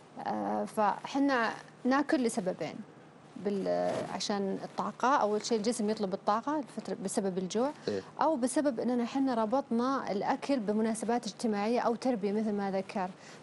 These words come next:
Speaker 1: مثلًا من يوم الولد هو صغير إذا سوى شيء كويس أهله يكافئونه إنه يودونه البقالة يشتري شيء.
Speaker 2: مهم.
Speaker 1: فخلاص هو ربط إن أنا البقالة هي شيء بالنسبة لي يجيب السعادة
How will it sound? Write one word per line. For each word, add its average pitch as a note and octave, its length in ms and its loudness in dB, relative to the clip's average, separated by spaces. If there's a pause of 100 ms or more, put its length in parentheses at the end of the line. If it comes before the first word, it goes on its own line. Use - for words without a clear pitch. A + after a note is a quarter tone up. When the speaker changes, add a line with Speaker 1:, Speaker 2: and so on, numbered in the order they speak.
Speaker 1:
مثلًا G#3+ 340 2
من G#3+ 240 4
يوم B3 220 6
الولد A3 320 4
هو A3+ 100 4
صغير A3+ 540 2
إذا G#3 220 0
سوى A3+ 280 2
شيء A3 200 2
كويس B3+ 460 2
أهله G#3+ 380 0
يكافئونه G#3+ 600 0
إنه G3+ 100 2
يودونه G3 260 2
البقالة F#3+ 520 2
يشتري F#3+ 340 0
شيء. - 280 -6 (260)
Speaker 2:
مهم. G#2+ 260 -2 (100)
Speaker 1:
فخلاص A3+ 360 2
هو B3 80 4
ربط G#3 260 2
إن G#3+ 100 0
أنا B3 140 2
البقالة A#3+ 480 2
هي A#3+ 80 2
شيء B3 300 2
بالنسبة G#3+ 360 0
لي B3 60 0
يجيب G#3 180 -2
السعادة - 540 -4